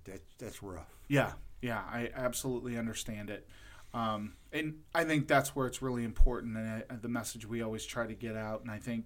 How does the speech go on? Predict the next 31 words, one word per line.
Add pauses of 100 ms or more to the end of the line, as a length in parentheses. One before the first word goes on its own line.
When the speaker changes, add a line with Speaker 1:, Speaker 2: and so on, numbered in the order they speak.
(100)
Speaker 2:
quite
frankly,
you
do
a
great
job
of
the,
the
communication
piece, (480)
when
we
get
into
those
situations
that
we're
talking
about
it
right
away,
that
we
find
out
what
the,